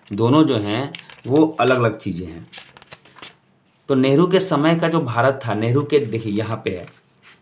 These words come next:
आप देख सकते हैं, मैं, ये बुक है, और बुक में जो है थोड़ा सा इधर-उधर दे दिया है चैप्टर का नाम। ये लास्ट चैप्टर है, नेहरू के नेतृत्व में स्वतंत्र भारत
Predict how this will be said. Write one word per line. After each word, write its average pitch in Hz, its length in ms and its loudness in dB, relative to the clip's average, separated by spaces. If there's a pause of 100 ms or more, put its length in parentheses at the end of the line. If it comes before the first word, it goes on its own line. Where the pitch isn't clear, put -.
(300)
आप 101 100 -6
देख 110 200 0
सकते 127 300 -6
हैं, 123 120 -2
मैं, 120 360 -2
ये 110 160 -2
बुक 120 280 -4
है, 135 140 -2
और 101 520 -2 (540)
बुक 135 240 0
में 160 160 4
जो 156 100 4
है 156 100 4
थोड़ा 143 220 2
सा 143 100 0
इधर-उधर 135 360 2
दे 127 160 4
दिया 131 220 4
है 123 140 -2
चैप्टर 120 300 -6
का 117 80 -2
नाम। 107 280 -2 (460)
ये 110 60 0
लास्ट 107 260 2
चैप्टर 120 360 -6
है, 98 280 -12 (1040)
नेहरू 143 380 6
के 175 120 2
नेतृत्व 151 560 2
में 147 200 2
स्वतंत्र 123 480 -2
भारत 92 420 -10